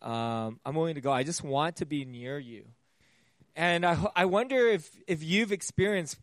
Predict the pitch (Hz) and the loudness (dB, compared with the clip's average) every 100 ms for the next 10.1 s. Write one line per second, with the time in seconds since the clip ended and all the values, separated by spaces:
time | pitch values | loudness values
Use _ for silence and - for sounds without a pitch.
0 | - 220 214 151 196 226 254 220 196 160 | -6 -2 2 6 6 4 0 2 0 2
1 | 147 180 165 113 117 - 147 147 - 180 | 0 0 -2 -6 -12 -4 -4 -4 -4 -6
2 | 185 185 131 135 120 110 107 104 - 196 | -6 -8 -8 -8 -6 -6 -6 -8 -6 -4
3 | 220 294 220 196 196 190 208 143 143 196 | 0 0 2 2 2 0 -2 -2 0 -2
4 | 95 107 - 131 160 175 196 226 208 - | -4 -14 -12 -8 -8 -6 0 0 0 -4
5 | - - - 185 170 165 202 190 143 143 | -18 -10 -6 -4 -2 4 6 4 2 -2
6 | - 147 139 127 143 123 131 117 117 123 | 0 2 2 0 -2 -2 -2 -2 -6 -10
7 | 117 - 120 110 - 127 - 143 131 - | -10 -6 -6 -6 -8 -4 -2 -2 -2 -6
8 | 123 113 107 113 107 - - - - 180 | -6 -6 -8 -8 -10 -16 -20 -8 -4 0
9 | 208 175 160 - 165 - - 175 190 147 | 0 0 -2 -4 -4 -4 -4 -2 0 -2